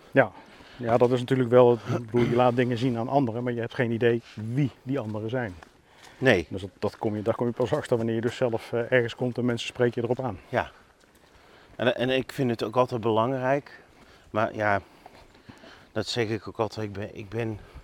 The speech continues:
Speaker 2: zoals ik in de vlogs ben, ben ik ook gewoon hoe dat ik hier loop. Want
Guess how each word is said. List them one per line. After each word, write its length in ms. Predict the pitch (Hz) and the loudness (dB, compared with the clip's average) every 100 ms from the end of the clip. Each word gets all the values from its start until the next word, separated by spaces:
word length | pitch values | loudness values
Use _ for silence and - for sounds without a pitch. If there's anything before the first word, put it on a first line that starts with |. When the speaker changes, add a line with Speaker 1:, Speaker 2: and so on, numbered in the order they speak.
| _ - - - _ | _ -20 -20 -20 _
Speaker 2:
zoals 280 | - 113 104 | -6 -6 -4
ik 60 | |
in 80 | 110 | -8
de 80 | 92 | -4
vlogs 280 | 135 160 - | -2 -2 -2
ben, 220 | 147 143 | -4 -2
ben 140 | 123 | -2
ik 140 | 113 127 | -2 -2
ook 180 | 120 | -4
gewoon 460 | - 123 117 120 113 - - _ _ - - - - - _ - | -4 -2 2 2 -2 -10 -20 _ _ -20 -20 -20 -20 -20 _ -20
hoe 100 | - | -6
dat 140 | 113 110 | -4 -4
ik 60 | |
hier 200 | 110 113 | -4 -2
loop. 340 | 113 107 120 156 - - - - - - _ _ - - - - _ | 2 2 2 -4 -20 -20 -20 -20 -20 -20 _ _ -20 -20 -20 -20 _
Want 300 | 113 117 | -6 -6